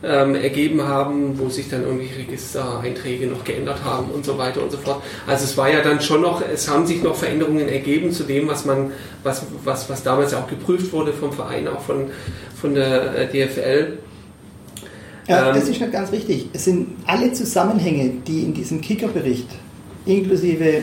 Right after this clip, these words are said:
Speaker 2: Luxemburger Fonds, inklusive
Speaker 1: Ja.
Speaker 2: V M M, inklusive Finance und so weiter, was es da für G M B As hat, alle diese Konstellationen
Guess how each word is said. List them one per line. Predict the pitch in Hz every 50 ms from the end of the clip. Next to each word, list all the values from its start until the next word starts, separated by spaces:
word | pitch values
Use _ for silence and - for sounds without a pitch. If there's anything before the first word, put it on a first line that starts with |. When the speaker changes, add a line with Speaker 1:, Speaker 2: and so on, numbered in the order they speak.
| - -
Speaker 2:
Luxemburger | 190 180 - - 190 160 156 151 - - -
Fonds, | - 165 147 160 165 - 170
inklusive | 165 170 - - 143 170 156 143 160 151 -
Speaker 1:
Ja. | 165 151 151
Speaker 2:
V | 156 156 147
M |
M, | - 156 170 165 -
inklusive | - 180 180 170 170 170 - 170 160 160 156
Finance | - 151 151 160 175 160 139 127 - -
und | 185 180 180
so | 175 156
weiter, | 139 135 143 - 151 - - - - - - -
was | 160 143 139
es | 131 -
da | 160 -
für | 156 143
G | 151 147
M | 143 139
B | 131 135
As | 120 127 151 147 -
hat, | 117 110 113 - - - -
alle | 151 170 208 220
diese | 233 226 - 190 202 185 - 202
Konstellationen | - - 185 180 - - 170 165 151 143 - - 160 156 175 185 160 131 110 - 117